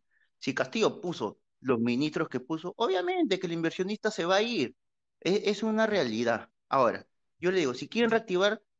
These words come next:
la economía, a-, al dos mil veintitrés, si tú incluyes Tía María y incluyes, este, Conga, hay diecisiete mil millones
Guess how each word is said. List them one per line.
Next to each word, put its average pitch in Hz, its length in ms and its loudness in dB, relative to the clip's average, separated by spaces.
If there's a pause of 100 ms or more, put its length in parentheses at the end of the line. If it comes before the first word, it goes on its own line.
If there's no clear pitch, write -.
la 151 100 0
economía, 180 600 0 (920)
a-, - 220 0 (160)
al 160 160 2
dos 185 140 2
mil 247 140 0
veintitrés, 190 640 0 (100)
si - 220 -10
tú 202 100 -4
incluyes 208 460 0
Tía 131 200 4
María 117 520 2 (720)
y 139 180 0
incluyes, 185 540 2
este, 113 440 -4
Conga, 175 440 2 (580)
hay 185 160 2
diecisiete 147 640 -4
mil 202 200 -2
millones 202 640 -2